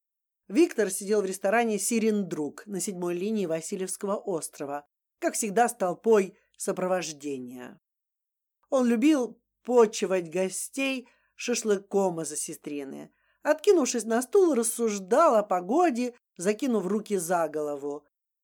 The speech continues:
зорким взглядом оглядывая сидящих в заведении. Виктор дела решал постепенно,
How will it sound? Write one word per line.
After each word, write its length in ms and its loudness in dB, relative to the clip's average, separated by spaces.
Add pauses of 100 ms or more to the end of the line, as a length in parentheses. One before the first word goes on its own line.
зорким 480 2
взглядом 680 2
оглядывая 840 2
сидящих 560 -2
в 40 -8
заведении. 880 -6 (400)
Виктор 500 0 (500)
дела 520 6
решал 440 0
постепенно, 1000 -6